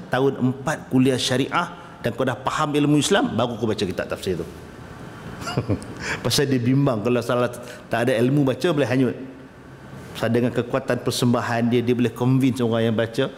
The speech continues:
Tapi sebenarnya dia bawa kepada kecenderungan pahaman Mu'tazilah. Ha, macam tu. Sama juga macam ada kawan yang, uh,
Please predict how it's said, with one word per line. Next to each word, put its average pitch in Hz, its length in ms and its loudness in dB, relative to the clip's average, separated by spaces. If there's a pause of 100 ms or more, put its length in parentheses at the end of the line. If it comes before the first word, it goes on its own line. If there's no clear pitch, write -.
(320)
Tapi 123 160 -2
sebenarnya 143 400 2
dia 143 320 2 (400)
bawa 127 320 0
kepada 117 240 -2
kecenderungan 123 720 2 (160)
pahaman 113 320 0
Mu'tazilah. 95 640 0 (1400)
Ha, 73 240 0
macam 90 240 0
tu. 78 80 0 (400)
Sama 185 160 2
juga 127 320 2
macam 110 480 -2 (640)
ada 107 160 0
kawan 101 480 -2
yang, 95 480 0 (320)
uh, 90 880 2